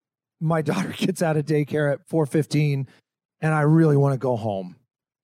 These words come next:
I really wanna go home. But I can't because, you know, my buddy Chris is in the dining room tonight, and I gotta shake a hand and say hi and, you know, do things.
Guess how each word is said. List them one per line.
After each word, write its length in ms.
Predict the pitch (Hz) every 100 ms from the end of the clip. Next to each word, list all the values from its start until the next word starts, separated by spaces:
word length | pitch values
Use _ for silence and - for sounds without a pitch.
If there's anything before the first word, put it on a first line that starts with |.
| -
I 120 | 143
really 840 | 135 156 156 156 147 123 117 113 _ -
wanna 280 | 113 120 113
go 220 | 120 -
home. 360 | 95 95 87 _ _ _ _ _ _
But 120 | 151
I 80 | 156
can't 300 | - 214 202
because, 520 | 160 165 160 160 135 156
you 80 | 143
know, 100 | 143
my 80 |
buddy 200 | 147 156
Chris 280 | 143 165 156
is 100 | 147
in 80 | 151
the 60 | 151
dining 260 | 147 143
room 140 | 139 139
tonight, 320 | 143 131 135
and 140 | 123
I 40 | 123
gotta 180 | 131
shake 180 | 127 131
a 60 | 120
hand 280 | 127 135 131
and 100 | 131
say 100 | 147
hi 220 | 135 135
and, 180 | 123 123
you 80 | 131
know, 140 | 123
do 200 | 120 180
things. 380 | 156 101 98